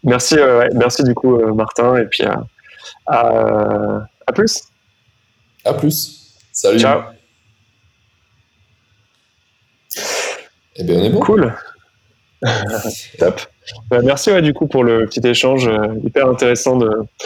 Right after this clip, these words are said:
Speaker 1: de, d'avoir pu discuter un peu avec toi comme ça. En plus, il n'y a pas de, pas de cut au montage et tout, donc c'est,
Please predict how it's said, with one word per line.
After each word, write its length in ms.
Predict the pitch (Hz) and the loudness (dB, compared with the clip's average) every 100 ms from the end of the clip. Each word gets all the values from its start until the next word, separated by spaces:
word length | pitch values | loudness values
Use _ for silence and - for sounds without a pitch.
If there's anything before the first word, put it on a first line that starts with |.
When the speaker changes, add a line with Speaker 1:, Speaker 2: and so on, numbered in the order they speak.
| - - - - _ - | -12 -10 -12 -14 _ -6
Speaker 1:
de, 460 | 113 107 107 104 107 _ _ - | -2 0 0 -2 -4 _ _ -2
d'avoir 180 | 110 | 0
pu 140 | - 117 | -2 -4
discuter 340 | 107 - 113 | -2 -2 0
un 80 | 110 | 2
peu 100 | 110 | 2
avec 160 | 107 - | 0 0
toi 240 | 120 113 | 0 2
comme 160 | 107 107 | 0 -2
ça. 300 | 117 123 127 | 0 0 -2
En 80 | - - _ _ - | -6 -20 _ _ -8
plus, 180 | - 120 | -4 0
il 40 | |
n'y 80 | 113 | 0
a 20 | |
pas 120 | - 117 | 2 2
de, 280 | 113 110 104 104 _ _ - - | 2 2 0 -4 _ _ -20 -4
pas 100 | 123 | -2
de 60 | - | 0
cut 220 | 135 120 | 0 2
au 60 | 117 | 2
montage 420 | 117 123 123 117 | 2 2 2 2
et 80 | 107 | 0
tout, 200 | 127 127 | 0 0
donc 180 | 110 - | -2 -4
c'est, 200 | 110 | -2